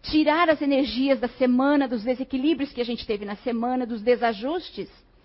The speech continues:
pra se energizar aqui, lá na igreja, é, qualquer uma outra igreja, outro templo, que seja. Pra buscar esse conforto pro teu dia a dia, pra você voltar fortalecido pro teu dia a dia, pras tuas dificuldades, que todos nós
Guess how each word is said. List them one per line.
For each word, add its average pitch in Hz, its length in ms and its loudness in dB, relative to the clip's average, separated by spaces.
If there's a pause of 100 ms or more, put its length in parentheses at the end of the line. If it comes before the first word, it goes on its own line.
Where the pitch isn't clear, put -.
(280)
pra 285 160 -2
se 320 100 -2
energizar 294 800 2 (1200)
aqui, 285 720 0
lá 233 140 0
na 247 80 2
igreja, 220 640 0 (220)
é, 202 640 0
qualquer 269 280 4
uma 285 140 6
outra 269 180 6
igreja, 247 400 4
outro 233 140 -2
templo, 254 420 2
que 240 120 -12
seja. 240 600 0 (1700)
Pra 269 100 0
buscar 302 400 -2
esse 302 180 -4
conforto 320 540 2
pro 247 100 -8
teu 233 140 0
dia 220 180 -4
a 226 40 -8
dia, 302 160 -4
pra 269 120 -8
você 262 220 -6
voltar 262 380 -2
fortalecido 247 840 -2 (220)
pro 262 140 -2
teu 254 160 4
dia 226 180 2
a 220 40 2
dia, 214 340 -2
pras 240 220 -6
tuas 269 220 2
dificuldades, 247 920 0
que 269 80 -8
todos 202 300 -6
nós 196 180 -8